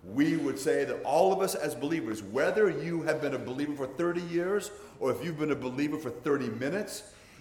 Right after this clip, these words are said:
if you are a child and you're nine years old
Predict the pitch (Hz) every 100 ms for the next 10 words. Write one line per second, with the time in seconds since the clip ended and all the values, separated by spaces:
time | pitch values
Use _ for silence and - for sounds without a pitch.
0 | - 151 160 156 190 196 - 156 170 127
1 | 117 - - 196 208 123 85 - - -
2 | - 135 143 151 151 139 123 110 131 147
3 | 175 208 196 190 185 160 160 160 110 -
4 | -